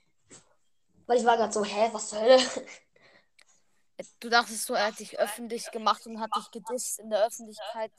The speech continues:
Speaker 2: Lahin, lahin, lahin, la.
Speaker 1: Was zur Hölle?
Speaker 2: Jölle, jölle.
Speaker 1: Definitiv nein.
Speaker 2: Du Schwein.
Speaker 1: Du dumme Sau, du.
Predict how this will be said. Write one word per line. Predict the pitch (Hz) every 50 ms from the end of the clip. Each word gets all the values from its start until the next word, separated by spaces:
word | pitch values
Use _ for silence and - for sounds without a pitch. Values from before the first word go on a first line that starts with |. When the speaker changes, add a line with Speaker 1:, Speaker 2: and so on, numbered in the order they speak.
| -
Speaker 2:
Lahin, | 214 196 202 208 220 214 240 240 247 247 240
lahin, | 240 254 247 269 277 285 277
lahin, | 269 285 294 285 285 269 269 269 262
la. | 233 214 214 226 233 - - _ _ _ _ _ _ _ _ _ _ _ _ _ _
Speaker 1:
Was | - 202 208 - -
zur | - 220
Hölle? | 247 262 254 262 269 302 359 320 - - - - - - - - - - _ _ _ _ _ - _ _ _ _ _ _ _
Speaker 2:
Jölle, | 165 160 165 185 196 190
jölle. | 185 170 170 180 180 190 208 220 214 - - - - _ - _ _ _ -
Speaker 1:
Definitiv | 311 349 370 381 339 - 240 240 254 - - _ _ _
nein. | _ 196 185 185 202 226 247 226 202 214 - - - - _ _ - - _ _ _ _ _ _ - -
Speaker 2:
Du | - 196
Schwein. | - - - 165 160 165 165 170 175 175 170 170 - - 165 165 170 170 175 - _ _ _ _ _ _ _ _ _ _ _ _ - - - - - - - _ _ _ _ - _
Speaker 1:
Du | 226
dumme | 196 226 233 247 254 233
Sau, | 196 220 196 - 247
du. | 262 269 269 254 269 262 262 240 226 208 208